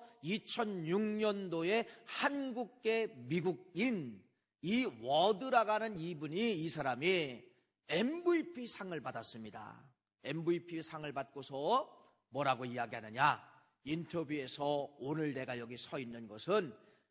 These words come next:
내가 잘 되어서가 아니라 우리 어머니 때문에 내가 오늘 여기 서 있습니다." 이렇게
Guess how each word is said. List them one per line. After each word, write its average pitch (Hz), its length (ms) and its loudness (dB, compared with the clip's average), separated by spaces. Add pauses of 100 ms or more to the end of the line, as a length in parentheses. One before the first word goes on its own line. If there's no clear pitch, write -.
(100)
내가 202 640 6
잘 151 340 -2
되어서가 131 460 -2
아니라 123 600 4 (320)
우리 147 240 -2 (120)
어머니 226 680 4
때문에 202 340 -2
내가 156 200 0
오늘 135 260 -2
여기 123 180 -6
서 - 200 -6
있습니다." 110 1000 -8
이렇게 156 720 0